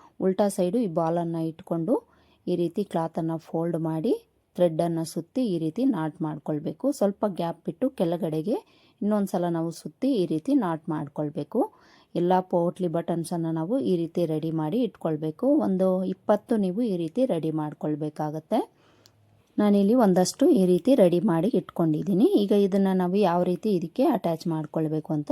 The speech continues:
ತೋರಿಸ್ತೀನಿ. ನೋಡಿ, ಈ ಮಿಡ್ಲಿಂದ ನಾವು ಒಂದು ಹಾಫ್ ಇಂಚ್ ಗ್ಯಾಪ್ ಬಿಟ್ಟು ಇಲ್ಲಿಂದ ನಾವು ಈ ಪೋಟ್ಲಿ ಬಟನ್ಸನ್ನ ಒಂದು ಮುಕ್ಕಾಲು ಇಂಚು, ಮುಕ್ಕಾಲು ಇಂಚು ಗ್ಯಾಪ್ ಇರೋ ಥರ ನೋಡ್ಕೊಂಡು ಅಟ್ಯಾಚ್ ಮಾಡ್ಕೊಳ್ಬೇಕು. ಈ ರೀತಿ ಮಾರ್ಕ್ ಮಾಡ್ಕೊಳ್ಳಿ.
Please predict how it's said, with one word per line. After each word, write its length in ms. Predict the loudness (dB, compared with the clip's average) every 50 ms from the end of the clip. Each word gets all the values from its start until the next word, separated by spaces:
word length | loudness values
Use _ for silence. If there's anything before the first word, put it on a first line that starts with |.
| -4 -2 -2
ತೋರಿಸ್ತೀನಿ. 640 | -4 -4 -2 -4 -6 -8 -6 -4 -2 -2 0 -2 -2 -4 _ _ _ _ _ _ 0 2
ನೋಡಿ, 140 | 2 4 4
ಈ 40 | 4
ಮಿಡ್ಲಿಂದ 560 | 4 4 4 2 2 4 4 4 4 4 4 2 2
ನಾವು 360 | 2 0 0 2 2 4 4
ಒಂದು 240 | 4 4 4 4 4
ಹಾಫ್ 280 | 4 4 2 2 2 0
ಇಂಚ್ 200 | 0 0 0 0
ಗ್ಯಾಪ್ 340 | 0 2 2 2 0 _ 0
ಬಿಟ್ಟು 300 | 0 0 2 0 0 0
ಇಲ್ಲಿಂದ 520 | 2 2 0 2 2 2 2 2 2 2 2 2
ನಾವು 380 | 0 -2 0 2 2 2 2 0 -2
ಈ 60 | -4
ಪೋಟ್ಲಿ 400 | -2 0 2 0 2 2 0 -2
ಬಟನ್ಸನ್ನ 640 | -2 0 -2 -2 -2 0 -2 -2 -2 -2 -2 -2 0 0 0 0
ಒಂದು 140 | 0 0
ಮುಕ್ಕಾಲು 420 | -2 -2 -4 -4 -2 0 0 2 0
ಇಂಚು, 220 | 0 -2 -2 -2
ಮುಕ್ಕಾಲು 420 | -2 -2 -2 -2 -2 -2 0 0 -2
ಇಂಚು 260 | -4 -4 -2 -2 -2
ಗ್ಯಾಪ್ 380 | 0 0 0 0 -2 -2 -2 -2
ಇರೋ 160 | -2 -2 -2
ಥರ 200 | -2 -2 -2 0 0
ನೋಡ್ಕೊಂಡು 600 | 0 0 -2 -2 -4 -6 -4 -4 -2 0 0 -2 -2 _ _ _ -20 -20 -20 _ -20 -10 -4 0
ಅಟ್ಯಾಚ್ 420 | 0 0 0 0 -2 -2 -2 -2
ಮಾಡ್ಕೊಳ್ಬೇಕು. 720 | -2 -2 -2 -4 -4 -2 -2 -2 0 -2 -4 -2 0 0 2
ಈ 120 | 2 2
ರೀತಿ 260 | 0 0 -2 -2 -2
ಮಾರ್ಕ್ 440 | -2 0 0 -2 -2 -4 -4 _ -4
ಮಾಡ್ಕೊಳ್ಳಿ. 520 | -4 -2 -4 -4 -6 -6 -4 -2 0 -2